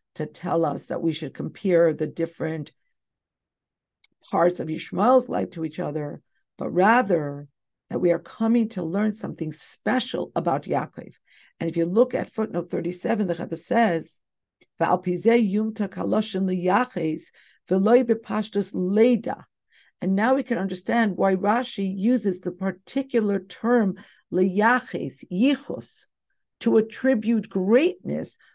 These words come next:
rather than just to inform us, leda, which could have been something that Rashi would have written. It would have been kind of more in keeping with what's going on here.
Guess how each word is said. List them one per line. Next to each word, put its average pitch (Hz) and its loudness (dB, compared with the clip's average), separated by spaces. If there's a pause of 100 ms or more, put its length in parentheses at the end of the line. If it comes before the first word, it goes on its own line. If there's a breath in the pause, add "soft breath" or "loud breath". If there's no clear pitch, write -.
(120)
rather 262 4
than 214 2
just 226 -6
to 220 -4
inform 196 0
us, - -12 (220)
leda, 202 2 (240)
which 214 -2
could 262 6
have 269 -2
been 170 0
something 180 -6
that 196 -4
Rashi 226 -2
would 247 2
have 247 0
written. 247 2 (380 loud breath)
It 240 0
would 262 2
have 269 0
been 226 0
kind 214 0
of 185 -2
more 208 4
in 196 -8
keeping 175 -2
with 165 -2
what's 160 -4
going 156 -6
on 139 -6
here. 127 -14